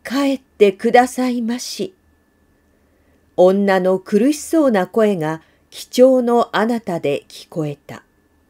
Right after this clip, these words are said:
源氏の君は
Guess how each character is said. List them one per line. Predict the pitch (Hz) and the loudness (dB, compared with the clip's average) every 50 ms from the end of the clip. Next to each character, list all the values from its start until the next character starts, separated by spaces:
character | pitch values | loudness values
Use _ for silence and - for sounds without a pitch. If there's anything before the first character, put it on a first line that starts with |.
| _ _ _ _ _ _ _ _ _ _ _ _ _ _ _ _ _ _ _ _ _ _ _ _ _ _ _ - 165 | _ _ _ _ _ _ _ _ _ _ _ _ _ _ _ _ _ _ _ _ _ _ _ _ _ _ _ -4 0
源 | 190 214 247 262 247 | 2 2 2 2 0
氏 | 214 254 247 | 0 2 4
の | 247 254 247 | 2 2 2
君 | - 240 240 233 240 240 220 | 0 -4 -2 0 0 -2 0
は | 240 240 240 233 | -2 -4 -4 -6